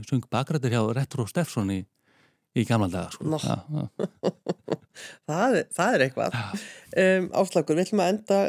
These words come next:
Speaker 2: á, eh, tónlist.
Speaker 1: Já.
Speaker 2: Hvað er það sem við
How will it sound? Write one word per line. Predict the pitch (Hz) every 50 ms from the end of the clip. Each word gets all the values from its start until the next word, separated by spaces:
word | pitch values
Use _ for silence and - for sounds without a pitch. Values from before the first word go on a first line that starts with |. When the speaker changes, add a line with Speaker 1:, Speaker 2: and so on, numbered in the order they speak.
| - - -
Speaker 2:
á, | - 180 185 185 180 175 - _ _ _ _ _ _ -
eh, | - - - - - - - - - - - - - - - - - - - _ _ _
tónlist. | - 180 175 151 180 240 - - - - _ _
Speaker 1:
Já. | - 123 107
Speaker 2:
Hvað | 104 117 214 208 180
er | 165 165
það | 165 -
sem | 175 170 165
við | 160 151